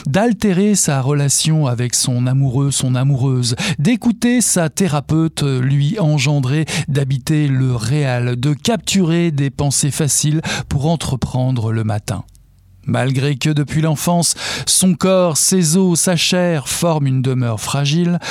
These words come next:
prompte à s'écrouler, du profond des gouffres qui menacent de la submerger, une voix fragile, lucide et délicate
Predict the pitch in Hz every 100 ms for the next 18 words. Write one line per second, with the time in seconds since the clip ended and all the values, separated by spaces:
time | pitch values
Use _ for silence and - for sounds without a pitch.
0 | - - - - 202 - - - - 127
1 | - 123 - - 170 190 190 208 156 139
2 | 202 - - 240 - - 226 226 165 175
3 | 147 214 233 - 151 - 165 151 151 151
4 | 139 123 117 113 202 175 139 110 107 120
5 | 127 117 104 104 113 107 101 92 - -
6 | 143 143 123 127 170 - - 127 180 -
7 | 127 131 - - - - - 123 113 190
8 | 190 - 104 107 -